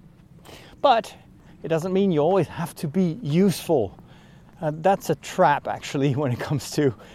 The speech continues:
living well, is to think that every single waking moment should be, uh, efficient, uh, productive,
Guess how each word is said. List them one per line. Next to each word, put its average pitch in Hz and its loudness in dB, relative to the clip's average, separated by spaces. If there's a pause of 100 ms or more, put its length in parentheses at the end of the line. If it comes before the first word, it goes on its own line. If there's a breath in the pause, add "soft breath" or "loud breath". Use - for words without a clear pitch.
(140 loud breath)
living 139 2
well, 127 4 (520 loud breath)
is 147 -6
to 151 -2
think 180 0
that 160 0
every 175 -2
single 165 0 (560 loud breath)
waking 170 2
moment 165 2
should - -4
be, 147 0 (720 loud breath)
uh, 139 4
efficient, 156 0 (640 loud breath)
uh, 135 -2
productive, 156 0